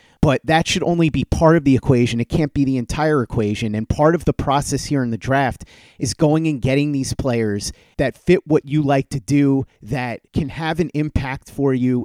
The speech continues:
at specific positions, that the coaching staff likes,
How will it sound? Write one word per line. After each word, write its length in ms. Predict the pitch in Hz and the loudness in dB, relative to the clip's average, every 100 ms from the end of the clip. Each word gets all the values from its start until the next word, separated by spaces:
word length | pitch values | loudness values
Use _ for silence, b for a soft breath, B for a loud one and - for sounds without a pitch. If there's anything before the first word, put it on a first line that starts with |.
| - | -6
at 180 | 123 - | -8 -6
specific 560 | - 135 160 - - | -6 -4 -4 -6 -4
positions, 800 | - 104 147 - 139 127 120 113 b b b b | -4 -2 -2 -2 -6 -6 -6 -10 b b b b
that 160 | 139 - | -8 -6
the 60 | |
coaching 440 | - - 175 - 160 | -2 0 2 0 -6
staff 420 | - 147 135 - | -2 0 0 -2
likes, 560 | 135 131 123 - - | -2 -2 -2 -6 -10